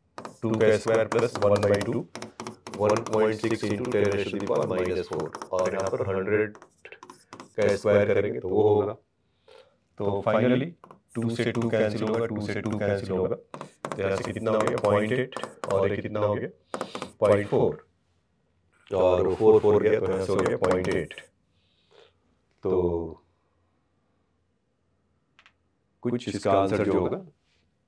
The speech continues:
सिक्स, तो nearly टू जूल के आसपास उसका आंसर आपको मिलेगा बच्चों।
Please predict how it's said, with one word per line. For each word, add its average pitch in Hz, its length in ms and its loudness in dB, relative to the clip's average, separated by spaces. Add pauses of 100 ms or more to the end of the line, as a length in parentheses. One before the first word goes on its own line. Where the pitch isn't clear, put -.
(440)
सिक्स, - 540 -6 (140)
तो 95 160 2
nearly 110 480 6
टू 127 160 4
जूल 117 240 6
के 104 140 4 (280)
आसपास - 600 2
उसका 101 260 0
आंसर 98 380 4
आपको 90 240 0 (720)
मिलेगा 110 300 8
बच्चों। 110 320 4